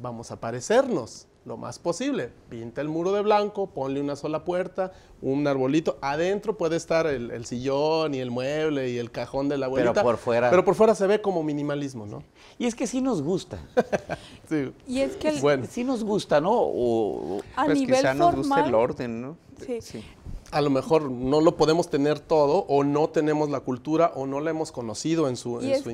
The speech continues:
Speaker 1: interior,
Speaker 3: hay muchos, hay muy
Speaker 1: y buscamos
Speaker 3: buenos
Speaker 1: lo más
Speaker 3: ejemplos.
Speaker 1: cercano.
Speaker 3: Sí, y hay, hay ejemplos muy buenos en la arquitectura mexicana sobre esa regionalización del minimalismo, que es lo que mencionaba.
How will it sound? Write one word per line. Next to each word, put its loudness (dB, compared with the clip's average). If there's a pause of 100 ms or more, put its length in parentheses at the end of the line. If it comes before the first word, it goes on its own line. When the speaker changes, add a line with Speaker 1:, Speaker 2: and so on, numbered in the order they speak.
Speaker 1:
interior, 0
Speaker 3:
hay 2
muchos, -4
hay 0
muy -2
Speaker 1:
y 2
buscamos -2 (140)
Speaker 3:
buenos -6
Speaker 1:
lo -4
más -6
Speaker 3:
ejemplos. -6
Speaker 1:
cercano. -6 (360)
Speaker 3:
Sí, -12 (280)
y -2
hay, 2
hay -2
ejemplos -6
muy -2
buenos -2
en -6
la -4
arquitectura -8
mexicana -8 (320)
sobre -4
esa -6
regionalización -6
del -8
minimalismo, -8
que -10
es -6
lo -6
que -14
mencionaba. -10